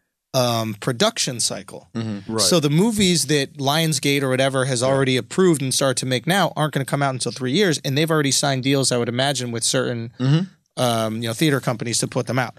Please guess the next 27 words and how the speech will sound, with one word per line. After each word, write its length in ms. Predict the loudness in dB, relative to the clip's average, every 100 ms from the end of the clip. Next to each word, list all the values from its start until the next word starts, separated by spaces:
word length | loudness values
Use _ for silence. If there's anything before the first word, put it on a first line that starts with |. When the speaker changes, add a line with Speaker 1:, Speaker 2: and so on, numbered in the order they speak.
| -14
Speaker 1:
So 220 | -2 2 2
it's 160 | 0
gonna 260 | 2 4 4
be 160 | 2
more 240 | 2 4 2
delayed 560 | 2 2 2 2 -2 -8 _ -4
than 260 | 0 2
a 120 | 2 0
completely 460 | -4 -2 0 2
natural, 360 | 0 0 -2 -4
free-flowing 680 | -4 -6 -4 -4 -4 -6 -10
thing 260 | -8 -6
would 140 | -6 -8
be. 120 | -10 -14 -8 -4
And 160 | 0
those 200 | 2 2
movies 440 | 2 2 2 0 -4 _
are 100 | -6
gonna 200 | -6 -6
lose 600 | -4 -2 -2 -2 -2 -2 -4 _ _ _ _ -6
a 80 | -6
lot 560 | -6 -4 -2 0 0
Speaker 2:
Shitload. 380 | 0 -2 -2 -4
Speaker 1:
of 60 | -4
fucking 680 | -4 -4 -6 -8 -10 -12
money. 300 | -12 -14 -16 _
Speaker 3:
Yeah. 200 | -12 -12